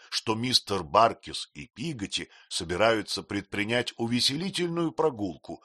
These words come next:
в которой и мы с Эмми примем участие. Тревожно спал я перед этим, взволнованный предстоящим удовольствием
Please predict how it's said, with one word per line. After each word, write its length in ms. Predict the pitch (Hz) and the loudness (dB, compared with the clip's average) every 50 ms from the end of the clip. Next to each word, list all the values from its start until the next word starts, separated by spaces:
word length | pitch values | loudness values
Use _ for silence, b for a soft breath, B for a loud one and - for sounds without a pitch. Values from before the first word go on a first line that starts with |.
| B B | B B
в 120 | B - - | B -10 -4
которой 440 | 104 101 92 - 120 120 127 123 120 | -2 -2 -2 0 0 0 0 0 -2
и 200 | 120 127 120 120 | -2 0 0 0
мы 240 | 139 175 208 202 | 0 0 0 2
с 180 | 175 - - - - | 2 2 2 0 0
Эмми 360 | 143 156 156 143 139 139 135 | 0 0 0 -2 -4 -6 -8
примем 480 | - - 98 98 104 101 104 98 98 - | -8 -6 -6 -4 -4 -4 -4 -6 -6 -6
участие. 760 | - 95 - - - 76 67 62 - - - - - 50 50 - _ _ _ _ _ _ _ _ _ _ _ _ _ _ | -8 -4 -4 -2 -2 -2 -4 -4 -6 -8 -6 -10 -14 -14 -16 -20 _ _ _ _ _ _ _ _ _ _ _ _ _ _
Тревожно 640 | - 98 98 98 90 101 120 123 110 98 101 107 110 | -6 -4 -2 -2 2 4 4 2 2 0 -4 -6 -4
спал 440 | 104 - - - - 110 101 85 73 | -4 -4 -4 0 2 2 2 2 2
я 160 | 71 76 76 | -2 -8 -10
перед 340 | - - 82 78 78 71 78 | -10 -10 -10 -10 -10 -8 -10
этим, 360 | 76 65 - - 76 76 69 b b b b | -10 -10 -10 -14 -16 -16 -18 b b b b
взволнованный 840 | - 87 82 76 82 92 90 85 95 104 101 92 87 82 85 87 - | -10 -10 -6 -2 0 0 0 0 -2 -2 -2 -2 -4 -6 -8 -10 -10
предстоящим 760 | - 87 85 - - - 90 92 101 101 90 - - 87 82 | -10 -8 -6 -6 -4 -2 -2 -2 -2 -2 -2 -4 -6 -6 -6
удовольствием 800 | 82 76 80 78 95 117 117 107 - - - 92 95 95 87 | -6 -4 -4 0 0 0 0 0 -4 -6 -4 -4 -4 -4 -4